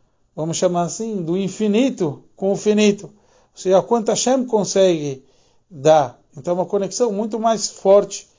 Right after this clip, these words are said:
Isso é o que aconteceu na hora da outorga da Torá. Porém, a gente também tem que fazer parte,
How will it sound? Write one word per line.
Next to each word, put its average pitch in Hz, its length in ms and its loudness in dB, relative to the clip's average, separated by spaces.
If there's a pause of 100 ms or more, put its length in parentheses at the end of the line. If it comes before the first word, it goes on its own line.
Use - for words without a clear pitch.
(420)
Isso 226 220 -2
é 220 40 2
o - 20 2
que 196 80 -2
aconteceu 185 560 -2
na 175 100 -2
hora 170 180 0
da 170 100 -2
outorga 170 320 -2
da 170 60 -2
Torá. 160 260 -8 (500)
Porém, 160 440 2 (500)
a 135 80 -8
gente 175 260 -6
também 202 240 -4
tem 208 160 -6
que - 60 -20
fazer 160 240 -6
parte, 165 480 -4